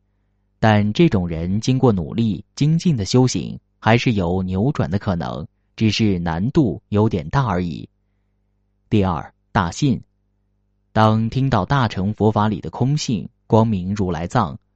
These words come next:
万事万物如幻如梦之本质等深奥不共观点时，虽然还不懂空性，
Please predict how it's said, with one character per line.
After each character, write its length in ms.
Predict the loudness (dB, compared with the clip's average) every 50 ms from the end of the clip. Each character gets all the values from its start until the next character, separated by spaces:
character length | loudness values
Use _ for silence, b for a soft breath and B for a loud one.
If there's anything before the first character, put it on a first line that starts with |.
| _ _ _ _ 0
万 240 | 2 4 4 4 2
事 220 | 0 0 0 0
万 240 | 2 2 2 2 0
物 240 | 0 0 -2 -2 -4
如 260 | -4 -4 -2 -2 -2
幻 240 | 0 0 0 0 0
如 220 | -2 -2 -2 -2
梦 320 | 0 2 2 0 0 -4 -8
之 240 | -2 0 0 0 0
本 300 | 0 -2 -6 -6 -8 -10
质 320 | -6 -2 -2 0 -2 -2 -6 _ _
等 320 | -2 -2 -2 -2 -4 -6 -8
深 300 | -6 -4 -2 -2 0 0
奥 280 | 0 0 -2 -2 -6 _ _
不 220 | -4 -2 -2 0
共 200 | 0 0 0 2
观 160 | 2 2 2
点 200 | 2 0 -2 -4
时， 320 | -6 -8 -8 -8 -8 -10 -12 _ _ _ _ _ _ _ _ _ _ _
虽 180 | 0 2 4 4
然 380 | 4 2 0 -2 -4 -4 -6
还 260 | -6 -6 -4 -4 -4 -4
不 200 | -2 -2 -2 -2
懂 160 | -2 -6 -8
空 240 | -6 -4 -2 -2 -2
性， 300 | -2 -2 -2 -2 -4 -8